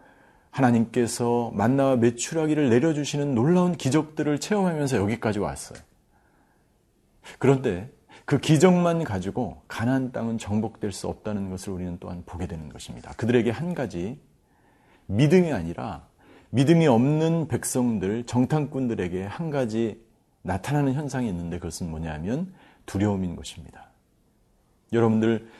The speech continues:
믿음이 없다는 것은요, 바로 두려움으로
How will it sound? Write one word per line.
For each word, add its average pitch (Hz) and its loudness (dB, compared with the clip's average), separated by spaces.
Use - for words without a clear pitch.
믿음이 143 2
없다는 107 0
것은요, 92 -6
바로 98 -4
두려움으로 123 2